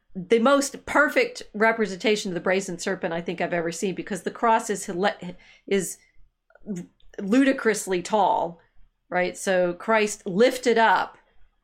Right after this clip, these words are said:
for us, with Mary in the guise of our, of Our Lady of Fatima underneath it. So they're, they're kind of incongruous 'cause the two statues don't really go together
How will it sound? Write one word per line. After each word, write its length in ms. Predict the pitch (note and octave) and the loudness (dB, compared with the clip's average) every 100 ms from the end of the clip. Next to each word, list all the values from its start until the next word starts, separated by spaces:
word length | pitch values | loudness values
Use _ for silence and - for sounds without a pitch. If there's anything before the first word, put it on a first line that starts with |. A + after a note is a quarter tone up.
| _ - - | _ -8 0
for 240 | A3 G3+ | 2 4
us, 460 | D#3 D3 E3+ - - - - _ - | 2 0 -4 -8 -10 -18 -20 _ -4
with 180 | G3+ G3+ | -2 0
Mary 480 | G#3+ C4+ C4+ C4 G#3 | 4 4 4 4 2
in 180 | G3 | 0
the 80 | F#3 | -2
guise 480 | E3+ F#3 G3 A3 G#3+ | 0 2 4 2 0
of 100 | G3+ | -4
our, 200 | F3 E3+ E3 | -2 -4 -4
of 240 | F3 F3 F3+ | -4 -2 -2
Our 140 | F3 | -2
Lady 200 | F3+ E3+ | 0 -2
of 80 | F3 | -4
Fatima 460 | F3+ E3+ F3 F3+ E3 | -2 -2 -2 -6 -6
underneath 500 | D#3+ E3 G3+ B3 G3 | -6 -4 -2 -2 -2
it. 320 | D#3+ - - | -4 -4 -6
So 160 | G3 | -2
they're, 220 | F3+ F#3+ E3+ | -2 -2 -2
they're 140 | G3 | -4
kind 160 | B3+ A3+ | -2 0
of 60 | |
incongruous 600 | G3+ F3 F#3 F3+ F3 - | -2 -2 -4 -2 -4 -6
'cause 200 | - F3 | -8 -14
the 40 | F3 | -14
two 160 | - | -12
statues 440 | F3 F3+ F3 D#3+ D#3+ | -6 -6 -6 -8 -10
don't 160 | E3+ | -8
really 180 | E3 D#3+ | -6 -6
go 140 | D#3 D3+ | -6 -4
together 440 | E3 D#3+ C#3 | -2 -2 -4